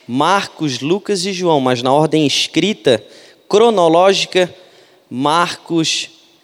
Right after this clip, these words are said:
ele é o primeiro evangelho a ser escrito. E,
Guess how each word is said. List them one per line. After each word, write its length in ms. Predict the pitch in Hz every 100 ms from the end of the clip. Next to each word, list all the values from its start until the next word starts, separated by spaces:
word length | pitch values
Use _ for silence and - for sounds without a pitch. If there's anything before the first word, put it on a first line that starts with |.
| -
ele 260 | 139 151
é 60 | 156
o 100 | 165
primeiro 600 | 156 156 143 143 165 196
evangelho 500 | 180 170 143 151 165
a 40 | 160
ser 240 | - 170
escrito. 600 | 180 - 147 135 - - _ _ - _ _ _
E, 540 | 123 127 131 117 101